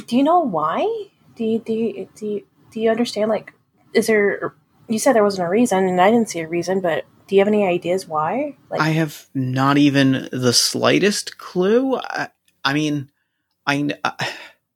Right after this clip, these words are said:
Speaker 2: I know there were, like, you, uh, you, you know me. I don't, I, look, uh, I'm gonna ask you a question up front.
Speaker 1: Okay.
Speaker 2: You know, we are friends.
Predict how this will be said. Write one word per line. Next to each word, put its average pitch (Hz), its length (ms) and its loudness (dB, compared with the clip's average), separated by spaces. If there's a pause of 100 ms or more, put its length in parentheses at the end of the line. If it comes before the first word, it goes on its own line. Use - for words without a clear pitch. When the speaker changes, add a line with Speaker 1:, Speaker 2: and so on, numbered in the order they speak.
(500)
Speaker 2:
I 143 60 0
know 165 200 0
there 190 160 0
were, 160 360 -2
like, 127 480 -2 (1040)
you, 147 240 0
uh, 151 200 2
you, 165 220 -2
you 147 240 0
know 117 160 -2
me. - 220 -10
I 123 200 0
don't, 131 360 -2
I, 139 400 -4
look, 131 420 -4 (140)
uh, 123 100 -4 (540)
I'm 139 140 -2
gonna 143 140 0
ask 135 280 0
you 143 80 2
a 127 40 0
question 117 340 -4
up - 100 -8
front. - 200 -6 (360)
Speaker 1:
Okay. 131 100 -2
Speaker 2:
You 113 60 0
know, 101 220 -6 (160)
we 120 160 0
are 139 80 2
friends. 147 460 -2